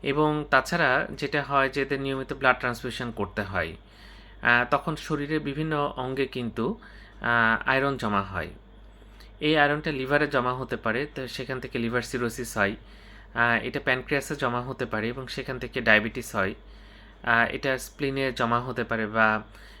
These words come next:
আহ, প্লিহাতে জমা হতে পারে। এটা স্কিনে জমা হতে পারে এবং স্কিনের কালার কিন্তু চেঞ্জ হয়ে যায়। এছাড়া বে-, ব্রেনের পিটুইটারি গ্ল্যান্ডে জমা হয়,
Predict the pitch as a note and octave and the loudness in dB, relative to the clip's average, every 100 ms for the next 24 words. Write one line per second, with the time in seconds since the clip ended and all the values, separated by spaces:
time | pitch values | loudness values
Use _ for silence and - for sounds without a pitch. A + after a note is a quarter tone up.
0 | - A#2 A2+ B2+ C3 B2 A#2+ A#2+ A2+ A#2 | -6 -4 -4 -2 -2 -2 2 2 2 -2
1 | - A2 G#2+ G2+ D3+ - - - - - | -4 -2 0 0 -2 -10 -20 -20 -20 -12
2 | - D#3 D3 - F#3 G3 E3 C#3 C3+ C3+ | -6 -6 -6 -4 2 2 4 2 0 -2
3 | B2+ C#3+ D#3+ D3+ - - D3 C#3 C#3 B2+ | -4 -2 -2 -4 -8 -6 -2 -2 0 2
4 | A#2+ A#2+ A#2 G#2+ E3 - - - - B2 | 2 0 -8 -4 -6 -6 -12 -20 0 2
5 | G#2+ G#2+ G2+ F2+ E2+ F2 - - - - | 2 0 -4 -4 -8 -10 -16 -20 -20 -20
6 | - - - F3 D#3 D3 - C#3 C#3 D3 | -6 -4 0 0 2 -2 -4 0 0 0
7 | D3 C#3+ D3+ D3+ C#3+ C3+ B2 B2 C#3 C3+ | -2 -6 -4 0 -2 6 6 6 2 0
8 | A#2 A#2 A2+ A2 G#2+ | 2 0 0 -2 -2